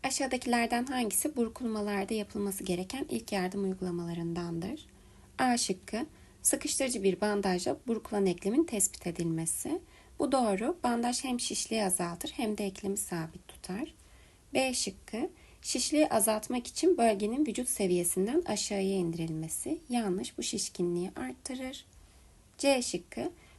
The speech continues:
burkulan eklem yüzeyinin sürekli hareket ettirilmesi. Yanlış, bu doku zedelenmesini arttırır. D şıkkı,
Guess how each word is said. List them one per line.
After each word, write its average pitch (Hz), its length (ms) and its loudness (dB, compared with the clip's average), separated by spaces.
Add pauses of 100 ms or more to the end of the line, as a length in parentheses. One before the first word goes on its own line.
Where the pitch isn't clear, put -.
(120)
burkulan 269 420 0
eklem 254 420 0
yüzeyinin 190 400 2
sürekli 262 440 0
hareket 226 440 -2
ettirilmesi. 165 880 -2 (460)
Yanlış, 233 520 2
bu 240 80 0
doku 240 220 2
zedelenmesini 196 840 2
arttırır. 277 680 -8 (580)
D 277 200 2
şıkkı, 294 500 -2